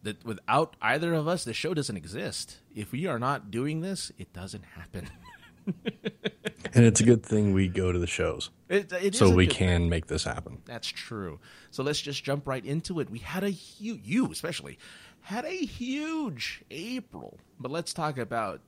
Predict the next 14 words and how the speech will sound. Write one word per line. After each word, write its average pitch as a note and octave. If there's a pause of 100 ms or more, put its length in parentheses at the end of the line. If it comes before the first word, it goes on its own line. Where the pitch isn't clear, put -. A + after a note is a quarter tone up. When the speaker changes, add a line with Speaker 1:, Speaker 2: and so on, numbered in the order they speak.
Speaker 1:
what G#2+
we B2
did - (120)
at F2+
the -
beginning C#3
of D2
the F2
month A#1+ (680)
with A#2+ (400)
Emerald D3+
City B2
Comic -
Con. E2